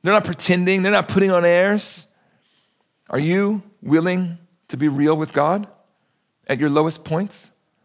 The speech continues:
What do you do in the critical moment? Do you let it all out with your closest friends, bearing your soul unpolished, unfiltered, and undignified?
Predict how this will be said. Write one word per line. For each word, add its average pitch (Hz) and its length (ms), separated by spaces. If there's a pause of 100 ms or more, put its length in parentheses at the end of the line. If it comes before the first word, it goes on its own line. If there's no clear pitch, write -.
(420)
What 180 140
do 233 60
you 226 140
do 190 320
in 156 100
the 147 60
critical 208 420
moment? 175 580 (680)
Do 151 100
you 147 360 (840)
let 151 220
it 165 80
all 151 180
out 156 280
with 131 120
your 127 80
closest 135 380
friends, 127 560 (340)
bearing 165 340
your 156 100
soul 151 480
unpolished, 156 760
unfiltered, 160 1000 (280)
and 123 140
undignified? 151 800